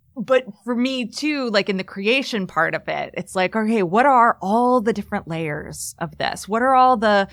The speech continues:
sort of the sense associations that are here? What are the memories that are involved? What kind of cheeky things can I do with music or a sound effect to make this a little more fun? So yeah, to me, it's the,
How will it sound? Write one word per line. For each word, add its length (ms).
sort 220
of 180
the 140
sense 640
associations 1500
that 480
are 160
here? 420
What 160
are 60
the 80
memories 800
that 100
are 100
involved? 720
What 280
kind 160
of 180
cheeky 420
things 420
can 140
I 100
do 200
with 180
music 540
or 120
a 60
sound 460
effect 640
to 80
make 320
this 160
a 80
little 300
more 280
fun? 500
So 100
yeah, 300
to 180
me, 220
it's 260
the, 260